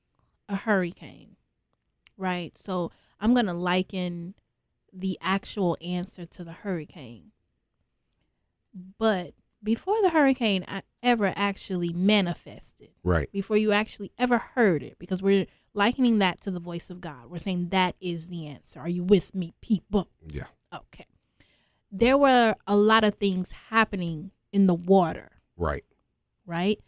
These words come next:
Speaker 1: So the fish were responding,
Speaker 2: Mm-hmm.
Speaker 1: right? Every, all, all the sea creatures were responding. The, the coral was responding.
Speaker 2: Yep.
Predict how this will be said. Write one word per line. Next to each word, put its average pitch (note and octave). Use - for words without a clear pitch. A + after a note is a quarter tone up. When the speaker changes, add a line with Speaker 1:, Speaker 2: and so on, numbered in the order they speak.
Speaker 1:
So E3
the E3
fish -
were D#3
responding, B2+
Speaker 2:
Mm-hmm. D2+
Speaker 1:
right? E3+
Every, F#3
all, F#3+
all G#3
the G3+
sea G#3+
creatures E3+
were F3
responding. D#3+
The, F3
the F#3+
coral F3+
was F3+
responding. E3
Speaker 2:
Yep. D#2+